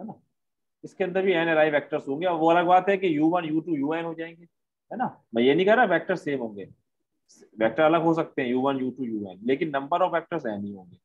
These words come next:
तो that it will be this, है ना, N vectors। Reason,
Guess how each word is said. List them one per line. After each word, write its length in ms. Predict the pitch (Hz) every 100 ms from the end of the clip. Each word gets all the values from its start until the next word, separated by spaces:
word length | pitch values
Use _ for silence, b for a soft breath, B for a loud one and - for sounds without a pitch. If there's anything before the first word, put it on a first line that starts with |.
| _ _ - _ _ _ _ -
तो 80 | 135
that 420 | 120 - 147 165
it 160 | - 160
will 240 | 156 151
be 240 | 165 160
this, 120 | 151 160 _ _ _ _ -
है 40 | 208
ना, 200 | 226 _ _ _ _ _ _ -
N 140 | 110 104
vectors। 440 | 90 - 76 - _ _ _ _ _
Reason, 380 | 117 131 151 202